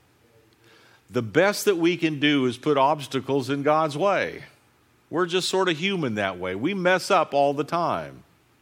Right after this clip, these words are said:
But God is so powerful that he can overcome any obstacle that you and I throw in his way, including a soaking wet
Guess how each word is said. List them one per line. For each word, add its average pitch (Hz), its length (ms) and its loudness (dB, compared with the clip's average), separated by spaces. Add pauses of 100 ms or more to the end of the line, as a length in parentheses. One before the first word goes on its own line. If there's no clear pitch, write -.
(2000)
But 123 180 -2
God 175 260 4
is 180 120 0
so 196 180 2
powerful 170 600 2
that 143 160 0
he 160 160 0
can 156 160 -2
overcome 165 720 -2
any 220 360 0
obstacle 160 680 0
that 151 140 0
you 165 280 2
and 151 80 -2
I 147 180 2
throw 170 400 -2
in 165 100 -2
his 147 220 -4
way, 101 520 0 (260)
including 170 640 0
a 139 220 0
soaking 180 800 -2
wet 139 400 2